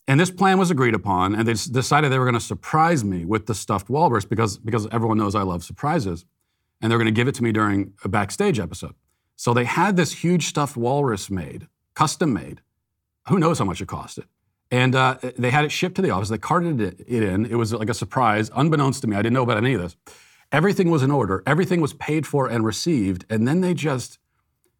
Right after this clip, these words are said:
they just never gave me the walrus. For whatever reason, the, the enormous stuffed walrus was never actually given to me. The whole plan was executed, every part of it, except for the part where I was actually given the gift.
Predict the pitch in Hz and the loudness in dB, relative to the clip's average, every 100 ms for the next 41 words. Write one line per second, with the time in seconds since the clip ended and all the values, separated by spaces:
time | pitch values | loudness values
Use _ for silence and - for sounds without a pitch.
0 | _ 123 117 120 - 123 123 143 160 143 | _ -2 0 0 -2 0 2 2 0 0
1 | 127 123 113 117 113 110 _ _ - 113 | 0 0 0 0 0 -4 _ _ -6 -2
2 | 127 175 208 78 - - - _ _ _ | 0 0 -2 -4 -12 -18 -20 _ _ _
3 | _ _ - 147 127 156 180 185 165 233 | _ _ -2 2 2 2 4 4 4 4
4 | 127 104 101 107 127 131 131 120 139 170 | 2 2 2 2 2 2 4 4 4 2
5 | 170 - - 147 127 135 185 123 107 120 | 0 -2 -2 -2 -2 0 2 2 0 -2
6 | 107 113 120 135 143 120 120 - 113 107 | -2 0 0 0 2 0 0 -2 0 0
7 | 107 _ _ _ _ _ - 110 190 226 | -2 _ _ _ _ _ -6 0 2 2
8 | - - - _ _ 135 190 226 226 208 | -2 -4 -8 _ _ 0 2 2 2 2
9 | 202 190 131 202 202 190 - 95 98 120 | 4 4 2 0 0 -2 -2 0 -2 -4
10 | - _ _ _ _ _ _ _ _ _ | -12 _ _ _ _ _ _ _ _ _
11 | _ _ 160 202 196 - 214 160 131 - | _ _ 2 2 2 4 4 4 0 -2
12 | 139 - 196 175 - 196 160 - 202 185 | -4 0 0 0 -2 0 0 0 2 2
13 | 139 - 131 143 139 151 143 143 143 - | 2 -2 0 2 4 4 2 2 0 0
14 | 143 131 110 170 143 127 135 - 135 135 | 0 0 0 2 2 2 0 -2 -2 0
15 | 269 - | 0 -2